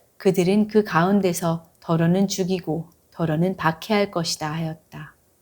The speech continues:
창세 이래로 흘린 모든 예언자들의 피의 대가를 이 세대에게 요구할 것이다.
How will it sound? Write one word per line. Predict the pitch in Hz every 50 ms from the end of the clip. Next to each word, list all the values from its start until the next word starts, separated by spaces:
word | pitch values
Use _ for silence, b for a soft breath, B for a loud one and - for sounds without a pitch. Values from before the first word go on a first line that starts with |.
| _ _ b b b b b b b b b b b
창세 | - - 240 233 233 226 226 233 220 208 190
이래로 | 180 175 170 165 165 175 180 175
흘린 | 202 202 190 190 196 196 196 - - _
모든 | - 180 185 196 202 208 214 208 202 185
예언자들의 | 180 190 202 208 208 196 202 185 180 - 180 175 170 170 170
피의 | - - 214 202 196
대가를 | 196 175 165 170 - 160 160 156 156 156 156 - _ _ _ _ _ _ _ -
이 | 180 185
세대에게 | 180 - 208 196 190 196 190 180 170 165 165 160 160
요구할 | 156 160 160 - 170 165 165 160 -
것이다. | - 160 - - - - 156 156 -